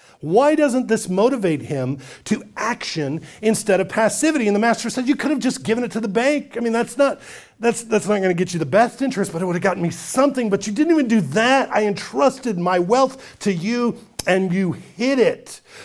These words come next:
You put it in a Kleenex, and you stuck it in your pocket. That's what you did with it.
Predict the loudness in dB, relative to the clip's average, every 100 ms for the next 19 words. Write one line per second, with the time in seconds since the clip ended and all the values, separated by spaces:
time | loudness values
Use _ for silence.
0 | -8 -4 -4 0 2 2 0 -2 -2 -4
1 | 0 2 4 2 -2 -8 -4 -4 -6 -2
2 | -2 -2 -6 -2 -2 -4 -8 -6 -6 -6
3 | -10 -10 -20 _ _ _ -2 -2 0 -6
4 | -4 -6 -4 -2 -2 -2 -6 -14 -20